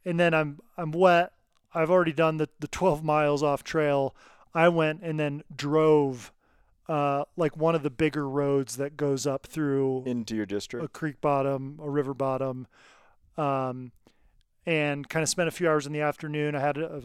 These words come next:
Speaker 1: a spot in mind there. I'm finally dry again.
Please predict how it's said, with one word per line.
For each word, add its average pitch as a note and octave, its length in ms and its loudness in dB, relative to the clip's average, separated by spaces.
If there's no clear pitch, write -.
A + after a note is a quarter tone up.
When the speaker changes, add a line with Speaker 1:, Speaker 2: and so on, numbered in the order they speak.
Speaker 1:
a E3 60 -10
spot D3+ 400 -2
in D3 100 -6
mind C3+ 280 -6
there. D3 500 -2
I'm C3+ 120 -8
finally D3 460 0
dry E3 320 2
again. D#3 580 -2